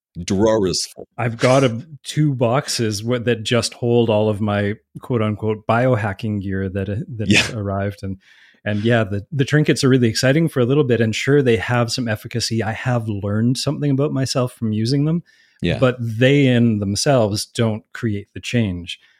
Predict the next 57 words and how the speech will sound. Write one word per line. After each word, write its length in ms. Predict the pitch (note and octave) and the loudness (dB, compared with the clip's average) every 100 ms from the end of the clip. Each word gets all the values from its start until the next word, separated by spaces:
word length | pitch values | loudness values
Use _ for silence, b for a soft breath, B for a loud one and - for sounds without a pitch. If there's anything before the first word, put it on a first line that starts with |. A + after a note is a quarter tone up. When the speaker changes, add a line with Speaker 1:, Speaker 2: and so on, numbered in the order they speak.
| b - | b 0
Speaker 2:
They 140 | A2+ | 0
help 280 | F#2 G#2 G#2 | 0 -4 -2
me 200 | A#2+ C3 | 2 4
Speaker 1:
Yeah. 80 | A#2 | 2
Speaker 2:
elicit 420 | G2+ F3+ F#3 C3+ | 2 0 0 -4
the 60 | A2 | -4
change 500 | - G#2+ F#2+ F2+ F#2 | -6 -4 -2 -2 -4
at 240 | B2 G#2 - | -2 -2 2
best, 400 | A2+ F2+ - A2 | 2 2 -2 -2
or, 320 | F#2+ F#2 F2+ _ | 0 0 -2 _
or 120 | - F#2+ | -2 2
maybe 300 | F#2+ F#2+ F#2 | 2 2 0
they 160 | F#2 | -2
just 320 | F2 G2 - _ | -2 -4 -6 _
serve 280 | - G#2+ F#2 | -4 -2 0
no 160 | G2+ F#2+ | 0 0
purpose 340 | G#2 F#2 G2 | 0 -4 -6
at 80 | G2+ | 0
all 140 | G#2+ | 2
except 260 | G2 - A2+ | 2 -2 -4
to 220 | G#2 G2+ - | -2 -2 0
empty 200 | A#2+ G#2 | 0 0
the 80 | F#2+ | 2
bank 240 | A#2 A#2+ | 2 2
account 260 | - A2 G2 | 0 -2 0
a 40 | |
little 180 | F#2+ F#2+ | 0 -2
bit. 200 | F2 F#2 _ - | -4 -8 _ -4
But, 220 | G#2 G#2 B B B B - | -2 -2 B B B B 0
but 80 | C3+ | 2
I 40 | |
do 160 | C#3 G#3+ | 4 4
wanna 200 | G#3+ F#3 | 4 4
go 100 | D#3+ | 4
back. 240 | C3+ A#2+ D3+ - | 4 2 -4 -4
This 240 | C#3+ - | -2 -2
is 100 | C3+ | -2
such 160 | E3 F#3 | 0 2
an 120 | D#3 | 4
interesting 500 | D3+ - C3 - A#2 | 2 2 0 0 -2
thread. 300 | A#2 A2 G2+ | 2 0 0
So 160 | - A2+ | -2 -2
everybody 480 | A#2+ D3 E3+ E3+ | 0 0 2 2
needs 340 | D3 A#2+ B2 - | 4 4 2 0
to 80 | C3 | -4
find 520 | - G#2+ G#2 G#2+ G2+ b b b b | -2 -2 0 -2 -4 b b b b
a 80 | A#2 | -2
way 340 | A2 G#2+ G#2+ | 2 0 0
to 160 | G#2 G#2+ | -2 -2
make 320 | G#2 G#2+ - | -2 -2 -4
it 160 | A2+ | -8
their 240 | - G2 G2 | -4 -4 0
own. 240 | B2 B2+ G#2+ | 2 4 2
And 100 | F#2+ | 0
it 100 | A2 | -4
sounds 300 | - C3 A#2 | -2 -2 0
like 260 | A#2 G#2+ | -2 -4